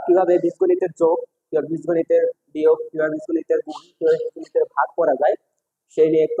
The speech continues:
আলোচনা করব। আহ, তো তোমরা যদি, আহ, আমার চ্যানেলে নতুন হয়ে থাকো, তাহলে অবশ্যই আমার চ্যানেলটিকে সাবস্ক্রাইব করে দিবে এবং তোমার বন্ধুদের মাঝে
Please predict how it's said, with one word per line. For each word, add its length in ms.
আলোচনা 380
করব। 160
আহ, 180
তো 60
তোমরা 280
যদি, 200
আহ, 180
আমার 200
চ্যানেলে 320
নতুন 200
হয়ে 180
থাকো, 180
তাহলে 280
অবশ্যই 320
আমার 200
চ্যানেলটিকে 360
সাবস্ক্রাইব 400
করে 180
দিবে 160
এবং 140
তোমার 220
বন্ধুদের 320
মাঝে 180